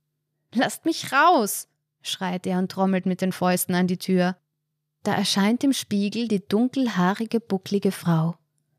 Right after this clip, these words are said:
Der Ausgang zeigt sich dem, der sich seiner größten Angst stellt. „Aber ich habe keine Angst“, schreit ihr Erik trotzig ins Gesicht.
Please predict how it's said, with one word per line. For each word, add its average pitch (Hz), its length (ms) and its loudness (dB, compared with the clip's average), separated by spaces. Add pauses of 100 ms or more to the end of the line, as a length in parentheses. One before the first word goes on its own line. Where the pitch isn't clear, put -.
(360)
Der 208 240 2
Ausgang 202 640 2
zeigt 202 320 0
sich - 240 -4
dem, 202 320 0
der 185 100 4
sich 180 200 -4
seiner 185 300 0
größten 202 560 0
Angst 226 420 -2
stellt. 165 680 -4 (640)
„Aber 175 180 0
ich 220 220 0
habe 233 260 2
keine 202 360 0
Angst“, 196 460 -4 (220)
schreit - 340 -6
ihr 160 140 0
Erik 175 300 0
trotzig - 420 -2
ins 180 200 -2
Gesicht. 180 460 -4